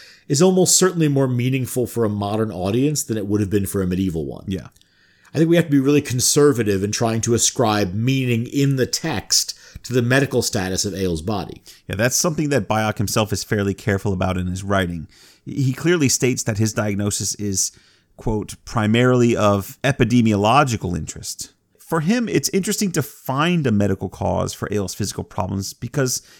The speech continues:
Speaker 2: it might stop people from arguing that the saga is engaging in hyperbole when it describes Egil's late life ailments.
Speaker 1: Sure.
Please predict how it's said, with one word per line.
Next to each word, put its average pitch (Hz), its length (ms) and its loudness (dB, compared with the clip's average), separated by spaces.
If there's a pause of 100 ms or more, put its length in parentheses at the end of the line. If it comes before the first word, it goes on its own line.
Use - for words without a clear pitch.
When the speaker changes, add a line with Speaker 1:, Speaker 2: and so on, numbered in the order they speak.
(140)
Speaker 2:
it 131 140 4
might 135 240 0
stop - 280 0
people 113 240 -2
from 104 180 -2
arguing 107 400 2
that 98 100 0
the 76 60 -6
saga 98 460 2
is 98 180 -2
engaging 98 540 0
in 92 140 0
hyperbole 95 760 0 (320)
when 107 240 -2
it 107 120 -2
describes 90 640 -2
Egil's 95 400 -2
late 98 300 -2
life 82 280 -8
ailments. 120 640 -6 (300)
Speaker 1:
Sure. - 380 0